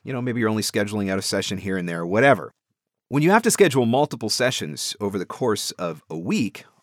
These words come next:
all of the sudden, all of those extra minutes that you're spending in your inbox writing emails back and forth, they start to add up. And so by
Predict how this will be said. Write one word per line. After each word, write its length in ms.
all 220
of 80
the 60
sudden, 440
all 220
of 100
those 320
extra 320
minutes 300
that 80
you're 100
spending 340
in 80
your 100
inbox 480
writing 220
emails 280
back 200
and 100
forth, 240
they 100
start 360
to 160
add 280
up. 200
And 140
so 220
by 360